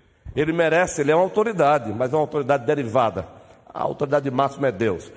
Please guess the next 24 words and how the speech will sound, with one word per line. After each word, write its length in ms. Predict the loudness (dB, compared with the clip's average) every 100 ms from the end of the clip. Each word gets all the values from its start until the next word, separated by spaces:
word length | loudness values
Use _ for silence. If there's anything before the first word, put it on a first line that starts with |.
| -18
Então, 240 | -8 -2 -2
se 140 | -4
ele 80 | -4
disser 240 | -2 2
alguma 260 | 2 2 0
coisa 280 | 0 0 2
lá 140 | 2
que 140 | 0 -2
não 180 | -2
condiz, 520 | 0 -2 0 0 -2 -4
que 100 | -2
não 160 | -2
tá 160 | 0 0
alinhado 400 | 0 0 0 0
com 140 | -2
o 40 | 0
nosso 280 | 0 -2
Deus, 500 | -2 0 0 -2 -12 -20 -20 _ _ _ _
você 140 | -4
já 160 | 0 -2
sabe 300 | 0 0 0
a 40 |
quem 140 | -2 -2
obedecer. 580 | 0 -2 -4 -8 -12